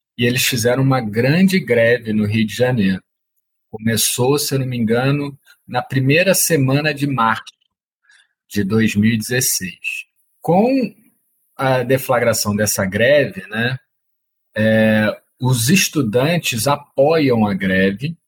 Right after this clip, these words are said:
e começam a fazer vários movimentos de rua, né, protestos, né, muitos protestos.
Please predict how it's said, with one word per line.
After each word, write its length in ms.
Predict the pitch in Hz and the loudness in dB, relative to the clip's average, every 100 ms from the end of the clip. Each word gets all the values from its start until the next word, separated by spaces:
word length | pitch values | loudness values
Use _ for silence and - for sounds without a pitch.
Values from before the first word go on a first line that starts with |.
| _ _ _ _ | _ _ _ _
e 100 | 117 | -8
começam 680 | 113 131 120 123 135 135 143 | -4 -2 0 0 0 0 -2
a 60 | 135 | 0
fazer 320 | 139 120 135 | -2 -2 -2
vários 460 | 113 131 147 170 | -2 -2 -2 -2
movimentos 680 | 151 156 139 139 139 151 151 | -2 -2 0 2 2 0 -2
de 80 | 143 | 0
rua, 500 | 143 131 113 107 - _ _ _ _ 92 | 0 0 0 -2 -4 _ _ _ _ -12
né, 160 | 92 - | -12 -6
protestos, 1500 | 120 117 - 104 113 120 113 104 - - 107 104 - - _ _ _ - | -4 -4 0 2 4 4 2 -2 -8 -10 -8 -8 -10 -12 _ _ _ -4
né, 80 | 107 | 2
muitos 380 | 120 190 202 - | 4 4 2 -2
protestos. 960 | 127 110 101 101 110 - - - - | -4 -4 -2 -2 -2 -6 -16 -16 -16